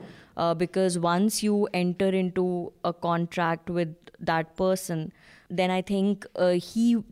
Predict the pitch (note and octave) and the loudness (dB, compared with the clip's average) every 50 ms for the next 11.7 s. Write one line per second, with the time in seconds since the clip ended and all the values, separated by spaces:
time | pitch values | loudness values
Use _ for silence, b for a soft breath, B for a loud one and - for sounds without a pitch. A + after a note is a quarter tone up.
0 | F3+ E3+ - _ - - - - - - B3 A3+ A3 - - A#3 A3 G#3+ - F#3 | -10 -12 -10 _ -8 -4 -4 -4 -2 0 2 0 2 2 0 0 0 0 0 2
1 | E3+ E3 E3 E3+ F3 E3+ - - F3 E3+ E3+ F3+ F#3+ F#3 F3+ F#3+ F#3 F3 - - | 2 2 2 0 -2 -2 -4 -2 0 2 2 2 0 0 0 -2 -2 -2 -2 -2
2 | - G3+ F#3+ F#3+ G3+ F#3+ G#3 G3+ F#3+ F#3 G3 F#3+ F#3 - G3+ G#3 G3 G#3 G#3 F#3 | 0 2 2 2 2 0 0 0 0 0 -2 -2 0 0 0 2 2 2 2 2
3 | F3 F3+ - - - F#3 F#3 F#3+ F#3+ - F#3 E3+ E3+ F3 F3+ F3 - - F#3 F3 | 0 -2 -2 -2 0 0 2 0 0 0 0 0 0 0 -2 -2 -2 -2 0 0
4 | E3+ E3+ E3+ E3+ B B B B B B - F#3 F#3+ F#3+ F#3+ G3 F#3+ F3+ F3+ F3+ | 0 0 0 -2 B B B B B B 0 2 2 2 2 2 2 4 4 2
5 | F#3 F3+ F3+ F#3 F#3 F3+ - - - - - F3+ F3 F3+ F#3+ G3+ G3+ G3+ G3+ - | 2 2 0 0 0 -2 -4 -10 -14 -6 -2 0 2 2 4 2 2 0 0 -2
6 | - - G#3+ G#3 G3 - F3+ F#3 F#3+ G3+ G#3 G#3+ G3+ - - - - F3 E3 E3 | -2 0 0 0 2 2 2 2 4 2 2 0 -2 -4 -6 -2 0 2 2 2
7 | D#3+ E3 - F3 F3 F3+ G3 F#3+ F3+ F3 - - - - - E3 E3 E3 D#3+ E3+ | 0 0 0 0 2 2 2 2 2 0 -4 -8 -8 -4 -2 -2 0 0 0 0
8 | E3+ F3 F3 F3 E3 - - F#3+ F3+ F3 - F#3 F3 F3 F3+ F3+ E3 D#3+ D#3+ E3 | 2 2 0 0 -2 -2 -2 -2 0 0 2 2 2 2 2 2 2 2 0 0
9 | E3 E3 D#3+ - - _ - D#3+ D#3+ D#3+ D#3+ D#3 D#3+ F3 E3+ D#3 - - - - | -2 -2 -4 -8 -8 _ -2 -2 0 0 0 0 0 -2 -2 -2 -4 -8 -10 -12
10 | B B B B B B B B B B B B - F3 F3 F3 E3+ E3+ E3+ E3+ | B B B B B B B B B B B B -2 0 2 2 2 2 0 -2
11 | - - F#3 F#3+ F#3+ G3 F#3+ A3+ A#3 A#3+ B3 B3 B3 - | -4 -2 0 0 0 0 0 0 0 2 2 0 -2 -6